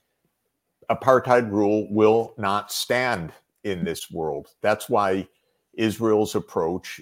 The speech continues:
is untenable. But there's a fervent amount of, uh, support in Israel for that approach. Again, it's a mix of religious zealotry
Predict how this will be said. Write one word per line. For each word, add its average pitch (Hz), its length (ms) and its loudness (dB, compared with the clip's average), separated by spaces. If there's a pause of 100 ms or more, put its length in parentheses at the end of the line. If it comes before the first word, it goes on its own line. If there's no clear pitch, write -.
is 92 500 -4 (440)
untenable. 113 800 -4 (560)
But - 340 2
there's 101 280 2
a 95 80 -2
fervent 127 880 2 (120)
amount 98 680 -2
of, 95 380 -4
uh, 98 160 -4
support - 720 0
in 117 240 2
Israel 90 680 -4 (160)
for 98 320 0
that 85 320 0 (360)
approach. 101 600 -2 (480)
Again, 95 360 0
it's 87 220 -4
a 101 80 -2
mix 101 460 -2 (100)
of 90 240 -4
religious 101 840 0
zealotry 113 760 0